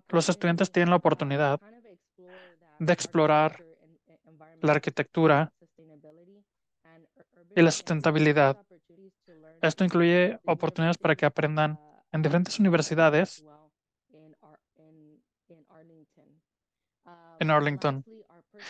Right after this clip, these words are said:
Y nuestro, es-, nuestra escuela de aprendizaje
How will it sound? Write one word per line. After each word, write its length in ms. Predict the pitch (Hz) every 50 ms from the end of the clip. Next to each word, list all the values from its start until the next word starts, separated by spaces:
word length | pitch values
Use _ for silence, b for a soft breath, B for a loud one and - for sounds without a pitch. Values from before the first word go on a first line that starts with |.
| B B B B B B B -
Y 340 | - 185 196 208 214 208 202 - - - _ 156 156 165 170 _ _ -
nuestro, 800 | 170 175 170 - - 180 175 170 170 170 165 165 165 170 220 214
es-, 200 | 165 - - -
nuestra 260 | 226 180 180 - -
escuela 240 | 151 - - 180 175
de 80 | 175 180
aprendizaje 680 | - 165 151 147 - 165 147 - 170 165 165 170 180